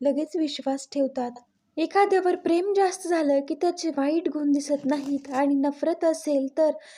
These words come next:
त्याचे चांगले गुण दिसत नाहीत. आयुष्यात कधी बंधनात बंधू नका, कारण आपलं कधी सोडून जात नाही आणि परक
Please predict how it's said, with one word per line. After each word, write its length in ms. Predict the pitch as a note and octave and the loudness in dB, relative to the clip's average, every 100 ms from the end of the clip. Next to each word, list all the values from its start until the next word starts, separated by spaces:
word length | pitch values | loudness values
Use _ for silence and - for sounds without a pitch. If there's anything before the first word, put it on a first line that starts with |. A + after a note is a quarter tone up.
| - _ | -20 _
त्याचे 280 | E4 E4+ D#4+ | -2 0 -2
चांगले 420 | D4 F4 D#4+ F4 | 0 -2 0 2
गुण 220 | F#4 E4+ D#4 | 2 0 -2
दिसत 320 | C#4+ D4 C#4+ | -2 -2 -2
नाहीत. 340 | C#4 B3 C4+ C4+ _ _ _ _ | -4 -2 -6 -6 _ _ _ _
आयुष्यात 600 | C4+ C4+ D#4 D#4 D#4 C#4 C#4 | -4 -2 -2 -4 -2 -2 -2
कधी 220 | - F4+ E4 | -4 0 0
बंधनात 680 | D4+ D4 D#4 E4 D#4+ D4 | 0 -2 -2 -2 -4 -4
बंधू 340 | D4 C#4 C4 C#4+ | 0 0 0 0
नका, 340 | C#4+ C#4+ C4+ | -2 -2 -4
कारण 360 | B3+ F4+ E4+ D#4+ E4+ | -2 0 0 0 -4
आपलं 340 | F#4 D#4 E4+ F#4+ | -4 0 2 4
कधी 300 | G4 G4+ F#4 | 4 4 4
सोडून 400 | F#4 F4 F4 F4+ | 4 2 2 2
जात 300 | E4+ D#4+ D#4+ | 2 0 0
नाही 380 | F4+ F4 D#4 D#4 | 0 0 0 0
आणि 220 | D4+ D4 | 0 -2
परक 420 | D4 D4 D4 E4 | 2 2 2 0